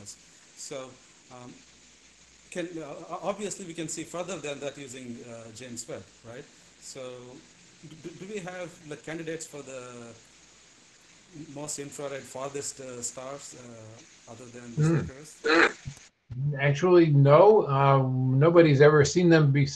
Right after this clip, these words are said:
Speaker 2: before. Uh, so we have a list of the most distant quasars and galaxies that were found by Hubble. And, uh, as far as we know, there's, uh, nothing beyond that until we look.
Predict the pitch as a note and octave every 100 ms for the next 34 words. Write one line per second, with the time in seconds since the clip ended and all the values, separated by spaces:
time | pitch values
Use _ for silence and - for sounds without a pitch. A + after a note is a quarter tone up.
0 | - D#3 D3 G3 G#2+ F#2+ - _ _ _
1 | _ - A#2+ A#2+ A#2+ - C#3 C3 B2 B2
2 | B2+ B2+ D3 C3+ C3 D3+ C#3+ C#3 B2+ B2+
3 | A#2+ C3+ C3 B2 D#3 C#3+ D#3+ - C#3+ -
4 | - D3+ C3+ C3+ C#3 A#2+ A#2+ A#2+ C3+ C#3
5 | - C3 - A#2+ A#2 A2+ - C3 C3+ G#2+
6 | - C#3+ E3 - _ _ _ _ _ _
7 | _ - A2 A2 A2+ A2+ A2+ A2 F2 -
8 | _ _ _ _ _ - A2+ - C#3 C#3
9 | B2+ C3 C3+ C#3 C3 C3 B2+ B2 C3 B2+
10 | B2 B2 B2+ - C3+ A#2+ C#3 F3+ B2 B2
11 | C3 B2 A#2 C#3+ C#3 C3 C3+ C3 -